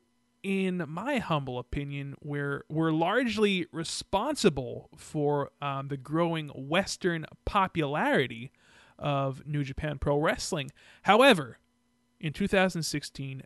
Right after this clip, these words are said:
New Japan proved to me that they are the best pro wrestling company at taking a shitty situation, turning it into a positive, and creating new stars. I mean, we saw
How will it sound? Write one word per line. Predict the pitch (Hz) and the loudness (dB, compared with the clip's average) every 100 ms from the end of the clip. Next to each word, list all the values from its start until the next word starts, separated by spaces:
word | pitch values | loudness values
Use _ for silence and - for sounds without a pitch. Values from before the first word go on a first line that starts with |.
| - | -6
New | 147 180 | 0 2
Japan | 180 - 175 175 160 - | 2 0 0 0 -2 -4
proved | - 175 165 - - | 0 2 2 -4 -14
to | - 170 | -8 -4
me | 170 226 208 131 _ - - | 0 0 0 -2 _ -20 -8
that | 160 147 143 | -8 -6 -6
they | 165 214 226 | 0 2 0
are | 175 170 156 151 147 - _ _ _ - | 0 0 2 2 0 -2 _ _ _ -16
the | 151 147 147 - 147 | -12 -10 -10 -12 -12
best | 123 165 196 - - - | -4 0 0 -2 -10 -10
pro | - 175 170 | -2 2 4
wrestling | 151 156 - 147 135 | 2 0 -2 -8 -8
company | - 135 - 131 135 | -8 -10 -8 -10 -10
at | 139 | -12
taking | - 185 - 175 165 - | -4 -4 -4 -8 -8 -10
a | 165 | -8
shitty | - - 220 262 | -4 -2 -2 0
situation, | 247 240 - 196 175 156 - 147 139 - - - - _ - | 0 -2 0 2 4 2 0 -6 -8 -14 -20 -20 -20 _ -6
turning | 202 233 226 | -2 0 2
it | 214 208 - | 2 0 0
into | 208 - 208 | 0 2 -2
a | |
positive, | - - 190 175 147 139 143 143 - - - - | 0 -2 2 2 0 -4 -6 -8 -20 -20 -20 -10
and | 165 165 165 | -4 -4 -4
creating | - 170 165 165 156 - | -6 -2 0 -2 -6 -8
new | 156 196 220 | -2 2 2
stars. | - 196 175 135 123 - | 2 4 4 2 -2 -6
I | 147 | -6
mean, | 151 151 | -6 -6
we | 170 202 | -4 -2
saw | - 220 202 | 4 4 4